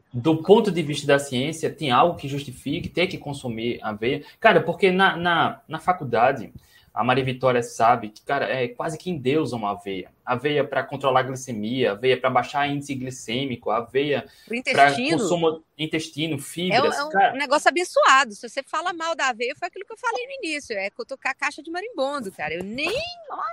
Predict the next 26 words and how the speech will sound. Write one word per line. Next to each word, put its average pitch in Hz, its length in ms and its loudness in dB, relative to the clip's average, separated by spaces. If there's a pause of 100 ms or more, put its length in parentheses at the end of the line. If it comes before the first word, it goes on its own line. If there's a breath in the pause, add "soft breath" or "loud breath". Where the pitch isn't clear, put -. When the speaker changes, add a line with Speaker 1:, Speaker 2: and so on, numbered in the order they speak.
(720 loud breath)
Speaker 1:
John, 165 440 4
ah, 123 260 6
na 170 140 4
pós-graduação 170 760 2
de 147 120 -2
nutrição 131 280 -6
esportiva, 127 480 -6
teve 139 220 -4
um 131 80 -8
professor 135 500 -4
mestre 143 540 -2
em 135 100 -6
fisiologia. 135 920 0 (360 soft breath)
Ele 139 120 -2
apresentou 165 500 -2
um 185 60 0
estudo 196 340 0
com 185 140 -2
camundongos, 156 920 -4 (460 soft breath)
no 165 140 -2
qual, 165 500 10
no, 135 300 -6
na 127 180 0
conclusão 147 560 -2
dele, 139 340 0
sugere 135 880 0